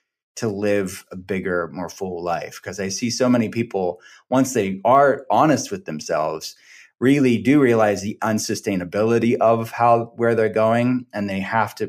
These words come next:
they realize they have to do something different to see something different. They need to take inventory of all the different aspects of their life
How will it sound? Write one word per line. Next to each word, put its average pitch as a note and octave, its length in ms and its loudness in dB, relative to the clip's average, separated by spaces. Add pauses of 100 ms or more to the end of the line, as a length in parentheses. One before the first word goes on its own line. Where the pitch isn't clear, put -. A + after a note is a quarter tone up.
they G#2+ 140 -2
realize G#2 400 0
they G2 80 -6
have G2 240 -4
to G2 80 -16
do F#2 260 -8
something F2+ 320 -6
different F2 380 -8
to F#2 100 -12
see F#2 220 -10
something A2 400 -4
different. B2 460 -2
They C#3 140 4
need D3 140 6
to C3+ 60 4
take B2 240 -6
inventory G2 460 -6
of E2+ 100 -8
all F2+ 180 0
the F2 100 -4
different D2+ 280 -8
aspects - 380 -14
of C#2 100 -12
their - 120 -12
life - 360 -16